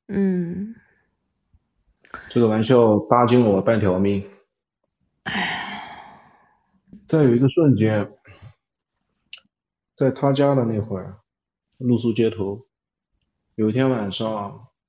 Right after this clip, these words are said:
Speaker 2: 我坐在河边，我看着河边散步的情侣，带着孩子的父母，那种巨大的反差。
Speaker 1: 嗯，
Speaker 2: 我当时甚至有一种冲动，我跳下去算了。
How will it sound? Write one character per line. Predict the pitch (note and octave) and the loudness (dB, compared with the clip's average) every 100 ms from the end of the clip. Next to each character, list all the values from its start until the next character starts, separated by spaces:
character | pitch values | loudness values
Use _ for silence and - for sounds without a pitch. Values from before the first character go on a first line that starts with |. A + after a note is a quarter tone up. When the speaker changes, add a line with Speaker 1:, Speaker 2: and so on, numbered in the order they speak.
| _ - | _ -14
Speaker 2:
我 | |
坐 | G#2 A#2+ | -6 -4
在 | G#2+ | -4
河 | - G#2 | -4 -6
边， | - A#2 B2 C3+ _ _ _ _ _ _ _ _ _ _ _ _ _ _ - | -6 -10 -10 -18 _ _ _ _ _ _ _ _ _ _ _ _ _ _ -6
我 | A2 | -4
看 | - D3+ C#3+ | -4 -4 -2
着 | A#2+ | -2
河 | G2+ - A2 | -2 -4 -2
边 | C3 C3 C3 C3+ C3 - | -2 -2 -4 -6 -10 -14
散 | - D3 B2+ | -10 -6 -4
步 | C#3+ C3+ | -2 -2
的 | |
情 | A#2 - A2 B2+ | -2 -6 -4 -4
侣， | G#2 - _ _ _ _ _ _ _ _ | -6 -10 _ _ _ _ _ _ _ _
带 | - C3+ | -4 -2
着 | A2+ | -2
孩 | G2+ G#2+ | -6 -8
子 | A2+ B2+ | -4 -4
的 | |
父 | A#2 C#3 B2 | -4 -6 -6
母， | G#2 F#2+ _ _ _ _ _ _ _ _ _ _ _ _ _ | -8 -14 _ _ _ _ _ _ _ _ _ _ _ _ _
那 | F3+ | 2
种 | C#3+ A#2+ | 2 0
巨 | G3+ F3+ | 2 2
大 | C3+ | 0
的 | A2 | -8
反 | - E3+ D#3 | -12 -16 -16
差。 | - B2 C3+ C3+ _ _ _ _ _ _ _ _ _ - | -12 -10 -10 -12 _ _ _ _ _ _ _ _ _ -10
Speaker 1:
嗯， | G3 F#3+ F#3+ F#3+ _ G3+ F#3+ | -6 -4 -6 -14 _ -4 -2
Speaker 2:
我 | |
当 | G3 F3+ | 0 0
时 | F3 - | 0 -2
甚 | F3 | 2
至 | D#3+ | 4
有 | A2+ | 4
一 | B2+ | 0
种 | A2+ F#2+ - | -4 -6 0
冲 | D#3 | 2
动， | D#3 D#3+ A2 - _ _ _ _ _ _ | 2 -2 -4 -14 _ _ _ _ _ _
我 | - | -8
跳 | G#2+ - C#3+ | -4 -4 -2
下 | B2+ | -4
去 | G#2+ | -4
算 | - C3+ | -4 -4
了。 | B2+ F#2+ | -6 -12